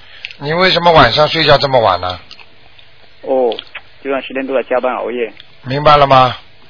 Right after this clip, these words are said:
Speaker 1: 你血，
Speaker 2: 哎。
Speaker 1: 血色素是不好啊。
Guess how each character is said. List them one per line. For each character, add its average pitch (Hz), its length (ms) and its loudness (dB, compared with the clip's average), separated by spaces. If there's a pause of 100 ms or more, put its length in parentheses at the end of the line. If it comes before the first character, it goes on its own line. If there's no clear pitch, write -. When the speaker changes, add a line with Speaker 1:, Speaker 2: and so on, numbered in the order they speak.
(360)
Speaker 1:
你 165 100 -6
血， 143 440 4
Speaker 2:
哎。 135 40 -8
Speaker 1:
血 143 260 2
色 180 220 2
素 165 180 0
是 - 180 0
不 135 140 0
好 101 240 -2
啊。 101 220 -8